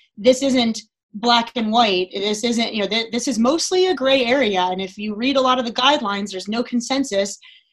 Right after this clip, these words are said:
in regards to treatment." So the one patient where I do somewhat strongly recommend surgery is in a healthy, physiologically young or active patient that has an acute traumatic full thickness tear.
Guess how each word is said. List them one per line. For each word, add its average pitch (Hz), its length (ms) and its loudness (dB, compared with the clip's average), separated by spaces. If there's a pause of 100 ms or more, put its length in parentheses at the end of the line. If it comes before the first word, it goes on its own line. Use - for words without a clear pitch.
(180)
in 208 140 -2
regards 208 420 -2
to 220 100 -4
treatment." 190 480 -4 (420)
So 262 300 4
the 262 160 4
one 311 360 2 (200)
patient 208 720 -4
where 208 380 -2
I 208 380 -2
do 269 360 -2 (560)
somewhat 311 540 -2
strongly 247 500 0
recommend 208 500 -4
surgery 185 500 -4
is 190 260 -2
in 202 380 -4 (520)
a 214 160 2
healthy, 311 600 0 (120)
physiologically 247 1000 -2
young 208 640 -2
or 185 200 -2
active 214 460 -4 (580)
patient 208 540 0 (360)
that 214 160 2
has 214 400 0
an 202 120 -4
acute 294 480 -4
traumatic 196 680 -2
full 233 300 -4
thickness 202 500 -10
tear. - 340 -14